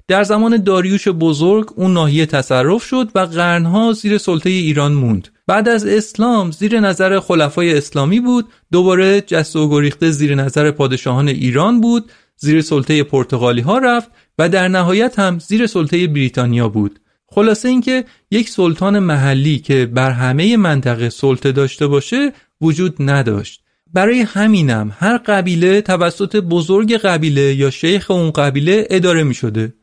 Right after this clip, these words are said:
منظور از قبیله همون خاندان هست، چیزی که عرب‌ها بهش می‌گن آل، مثلاً آل مکتوم یا آل نهیان.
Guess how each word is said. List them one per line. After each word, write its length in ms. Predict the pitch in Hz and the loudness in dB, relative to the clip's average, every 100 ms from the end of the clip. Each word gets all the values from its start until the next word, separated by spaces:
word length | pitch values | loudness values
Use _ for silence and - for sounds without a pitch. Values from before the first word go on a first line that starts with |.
| _ _ - | _ _ -2
منظور 320 | 175 208 262 | 0 0 0
از 160 | 262 - | -2 -2
قبیله 640 | 185 180 170 170 180 185 160 | -2 0 0 0 0 -2 -2
همون 260 | 180 190 | 0 0
خاندان 640 | - - 127 120 117 127 110 | -4 -2 -2 0 0 0 -2
هست، 400 | 98 90 - _ _ _ | -4 -8 -12 _ _ _
چیزی 280 | - 175 185 | -6 -4 -4
که 380 | 185 196 190 185 _ - | 0 0 0 -2 _ -2
عرب‌ها 640 | 143 139 139 - 196 226 | 0 2 -2 0 0 0
بهش 380 | 220 151 170 - | 0 0 -2 -2
می‌گن 440 | 139 131 135 147 147 _ - | -2 0 -2 -2 -6 _ -4
آل، 280 | 123 101 90 - _ _ _ _ | -2 -2 -6 -12 _ _ _ _
مثلاً 420 | 135 123 139 143 139 | -4 -2 0 0 -2
آل 340 | - 165 196 | -2 0 2
مکتوم 600 | 202 170 - 190 233 254 - _ 135 | 0 0 -2 0 0 0 -6 _ 0
یا 400 | 143 156 170 _ _ | 2 2 -2 _ _
آل 420 | 143 156 165 151 156 - | -2 0 2 0 -2 -4
نهیان. 600 | 127 98 110 98 95 - | -4 -2 -2 -2 -4 -10